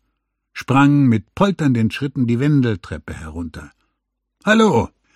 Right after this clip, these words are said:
ich bin Thüre. Es ist mein erster Tag heute“,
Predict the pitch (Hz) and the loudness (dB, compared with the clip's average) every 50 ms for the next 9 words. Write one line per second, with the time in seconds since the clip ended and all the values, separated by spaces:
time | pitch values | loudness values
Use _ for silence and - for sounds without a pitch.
0 | _ _ _ - 175 147 151 196 202 - - 151 139 131 131 120 160 185 180 147 | _ _ _ -2 0 2 4 4 4 6 6 6 6 6 6 4 4 2 2 -2
1 | - _ _ _ _ _ _ _ - - - - 131 120 156 143 - 156 147 151 | -6 _ _ _ _ _ _ _ -20 -20 -6 -4 -4 -4 -2 0 4 4 4 4
2 | 147 151 151 143 - 175 165 - 165 147 113 107 - - 107 101 101 92 101 90 | 4 2 0 0 0 -2 -2 -2 -2 -2 -2 -2 -4 -4 -4 -4 -4 -4 -6 -6
3 | 85 80 | -8 -10